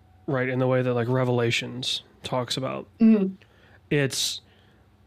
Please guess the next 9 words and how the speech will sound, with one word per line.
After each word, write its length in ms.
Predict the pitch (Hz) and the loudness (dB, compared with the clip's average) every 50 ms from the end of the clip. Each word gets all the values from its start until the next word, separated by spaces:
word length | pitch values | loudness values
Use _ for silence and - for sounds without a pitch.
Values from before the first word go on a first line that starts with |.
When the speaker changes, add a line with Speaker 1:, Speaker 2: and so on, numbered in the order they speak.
| _ _ _ _ _ _ - | _ _ _ _ _ _ -10
Speaker 1:
you're 360 | - 131 147 156 160 160 139 | -4 -2 0 2 2 2 2
summoning 560 | - - - 156 139 139 139 139 135 131 127 | 2 2 2 2 4 4 4 2 2 2 2
a 80 | 127 123 | 0 0
world 540 | 117 120 127 127 131 131 127 123 123 123 - | -2 -2 0 0 2 2 0 0 -2 -6 -6
destroyer, 1000 | 131 120 - - - - 131 120 113 117 117 117 120 - 110 110 107 - - - _ - - _ _ _ _ _ _ _ _ _ _ _ _ _ _ _ _ _ _ _ _ - - _ _ _ _ _ _ _ | -4 -2 -2 -2 -4 -4 -4 -4 -2 -2 -2 -2 -4 -8 -10 -12 -12 -14 -14 -16 _ -20 -20 _ _ _ _ _ _ _ _ _ _ _ _ _ _ _ _ _ _ _ _ -20 -20 _ _ _ _ _ _ _
and 140 | - 131 120 | -2 -2 0
he 180 | 117 - 143 135 | 0 0 0 2
will 280 | 127 131 131 127 123 | 4 4 4 2 2
destroy 840 | 117 131 131 - - - - 139 127 120 120 117 117 113 113 110 110 | 0 0 -2 -2 -2 -2 0 0 2 2 2 2 0 0 -2 -4 -6